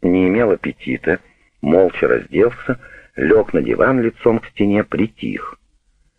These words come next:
Упрямец Клементьев, починив к ночи электроорган, заиграл за стеной как бы целым оркестром.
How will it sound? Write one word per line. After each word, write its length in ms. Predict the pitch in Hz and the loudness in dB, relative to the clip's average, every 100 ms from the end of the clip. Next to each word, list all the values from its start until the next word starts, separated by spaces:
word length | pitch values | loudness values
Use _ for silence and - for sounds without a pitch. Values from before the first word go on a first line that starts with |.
| _ _ _ _ _ | _ _ _ _ _
Упрямец 580 | 85 87 101 101 95 90 - | 2 4 4 4 0 -4 -2
Клементьев, 800 | 87 87 117 113 - 60 - - _ | 2 2 2 0 -2 -6 -6 -18 _
починив 440 | 82 - 78 82 - | -2 0 0 -2 0
к 80 | |
ночи 340 | 82 82 76 78 | 2 2 2 0
электроорган, 840 | 69 69 - 71 62 58 104 127 - - - _ | 0 0 2 2 2 0 0 0 -8 -20 -20 _
заиграл 540 | 65 90 82 107 151 | 0 2 4 4 2
за 80 | 135 | 0
стеной 320 | - 95 135 | -4 0 2
как 180 | 135 123 | 2 0
бы 320 | 117 123 120 - - - | 2 2 2 -6 -20 0
целым 340 | 120 139 131 | 2 4 2
оркестром. 960 | 127 127 _ 110 101 - - - 60 - | 0 -2 _ 2 2 2 -6 -2 -2 -4